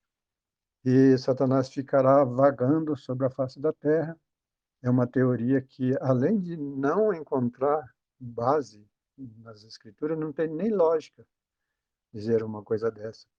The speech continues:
Primeiro porque ali já no Apocalipse, no capítulo três, ah, no, no capítulo vinte, versículo três, ali já está falando a respeito,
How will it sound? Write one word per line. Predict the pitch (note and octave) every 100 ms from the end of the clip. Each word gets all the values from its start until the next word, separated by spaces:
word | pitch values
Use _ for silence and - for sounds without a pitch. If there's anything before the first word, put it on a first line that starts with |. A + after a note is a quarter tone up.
| _ -
Primeiro | D3+ D3 D#3 A#3 C4+ A#3+
porque | - E3+ - C3 A2+ - _ _ _ _ _ _ _ -
ali | A#2+ D3 E3
já | D#3 D3
no | D3
Apocalipse, | C3+ D3 C3+ B2 D#3+ - - - A#2
no | A2+ G#2
capítulo | A2+ - A#2+ - A2+ G#2+ -
três, | A#2 D3+ D#3+ - - - _ _ _ _ _ _ _ _ -
ah, | C3+
no, | A#2+ A#2 -
no | B2+
capítulo | A#2 B2+ A#2+ B2 G#2+
vinte, | C3+ C#3 A2
versículo | A2+ - A2+ A2
três, | - B2 D#3+ C#3 - - - _ _ _ _ _ _
ali | A#2 A#2+ C3
já | D3
está | D3 - E3
falando | - E3 D3 D#3 E3+
a | F3+
respeito, | E3+ E3 - C3+ C#3+ E3 - G3+